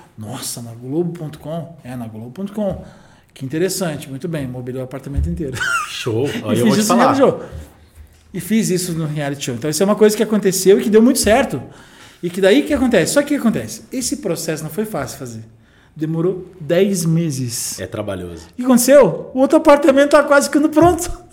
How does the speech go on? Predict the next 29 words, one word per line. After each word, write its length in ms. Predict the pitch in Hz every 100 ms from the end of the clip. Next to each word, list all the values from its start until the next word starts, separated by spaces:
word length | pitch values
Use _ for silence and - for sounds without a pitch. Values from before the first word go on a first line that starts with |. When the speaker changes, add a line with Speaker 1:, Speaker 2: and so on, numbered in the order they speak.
| - -
Speaker 1:
<laughs> 540 | - - - - - 113
Speaker 2:
Vamos 160 | 139
pro 100 | 165
Speaker 1:
Porque 160 | - 139
eu 60 | 254
não 60 |
Speaker 2:
episódio 20 |
Speaker 1:
quis 20 | -
Speaker 2:
dois. 160 | 127
Speaker 1:
esperar. 300 | - 269 277
Speaker 2:
É 40 | -
pra 180 | - 131
Speaker 1:
Aí 200 | 262 320
Speaker 2:
é. 40 | -
Speaker 1:
tá, 180 | 294 285
daí 120 | 262
eu 60 |
falei 180 | 254 240
assim, 160 | 226 233
"E 60 | 254
agora? 580 | 226 208 139 123 - - _ -
Vamos 200 | 147 143
fazer 180 | 165 165
o 60 | 165
dois?" 140 | -
Speaker 2:
Temporada 400 | 247 120 113 139
dois. 280 | 110 104 -
Speaker 1:
Temporada 520 | 220 196 170 143 165
dois. 380 | 196 151 151